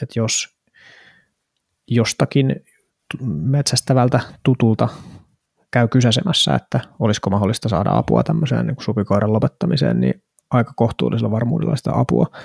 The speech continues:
apua kyllä tarjotaan. Ja mä lisäisin tuohon vielä ehkä muistutuksen siitä, että tällainen elävänä pyytävä loukkuhan pitää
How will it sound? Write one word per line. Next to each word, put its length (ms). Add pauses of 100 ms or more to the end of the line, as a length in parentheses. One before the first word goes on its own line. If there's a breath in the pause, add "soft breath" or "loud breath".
(300 loud breath)
apua 240
kyllä 180
tarjotaan. 640 (680 loud breath)
Ja 160 (180)
mä 80
lisäisin 380
tuohon 240
vielä 200
ehkä 160
muistutuksen 600
siitä, 280
että 320 (280 loud breath)
tällainen 320
elävänä 320
pyytävä 400
loukkuhan 380
pitää 300